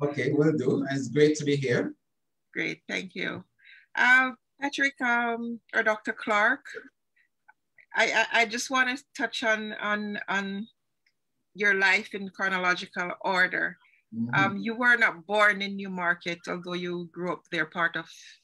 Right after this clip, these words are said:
Speaker 2: of your life, right? Where exactly were you born?
Speaker 1: Well, I was born in,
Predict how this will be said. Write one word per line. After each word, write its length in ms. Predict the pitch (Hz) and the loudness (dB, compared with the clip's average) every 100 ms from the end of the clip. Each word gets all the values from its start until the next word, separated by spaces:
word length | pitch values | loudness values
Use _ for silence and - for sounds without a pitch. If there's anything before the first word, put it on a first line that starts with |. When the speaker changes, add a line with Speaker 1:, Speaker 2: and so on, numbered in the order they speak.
| - | -12
Speaker 2:
of 180 | 156 180 | -10 -6
your 160 | 170 | -4
life, 300 | 165 160 151 - | -2 -2 -2 -6
right? 280 | 185 196 240 - | 0 0 0 -2
Where 160 | 226 226 | 0 0
exactly 480 | 240 208 208 220 | 0 2 0 0
were 140 | 208 196 | -4 -4
you 140 | 175 | -4
born? 300 | 175 165 165 175 _ _ _ | -6 -6 -6 -8 _ _ _
Speaker 1:
Well, 180 | 131 127 | 0 2
I 40 | |
was 120 | 131 131 | 2 0
born 340 | 143 143 135 | 0 2 2
in, 180 | 131 | 0